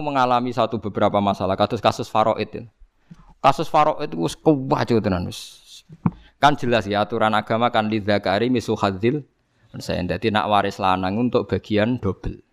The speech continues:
Saiki ku banyak yang menggugat, dulu perempuan tuh ndak kerja, kalau sekarang kerja maka warisannya sama. Lha iku kok terus mengeksploitasi lanang mbek wedok ku saiki kerja terus warisane padha.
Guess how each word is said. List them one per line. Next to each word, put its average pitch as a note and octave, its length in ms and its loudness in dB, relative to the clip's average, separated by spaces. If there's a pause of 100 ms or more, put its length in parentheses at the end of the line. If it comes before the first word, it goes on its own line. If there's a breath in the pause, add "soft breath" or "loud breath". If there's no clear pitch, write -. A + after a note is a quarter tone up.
(920)
Saiki B2+ 400 0
ku D#3+ 80 -2
banyak A#2 400 0
yang B2 100 2
menggugat, A2+ 640 -2
dulu C3 240 0
perempuan C3 480 0
tuh C3+ 80 -4
ndak E2 160 2
kerja, G2 480 -4
kalau A2 160 2
sekarang A2 320 0
kerja A#2+ 400 -2
maka A#2+ 260 -2
warisannya A2 720 0 (960)
sama. - 640 -6 (960)
Lha G2+ 80 -4
iku F3 320 0
kok D3 240 -4
terus E3 160 -2
mengeksploitasi D#3 1040 -2
lanang D#3 400 2
mbek C#3 160 -2
wedok D3 340 0
ku F3 60 0
saiki D3+ 260 -2
kerja D3+ 300 -2
terus D#3+ 160 -6
warisane D3+ 420 0
padha. C3+ 540 -2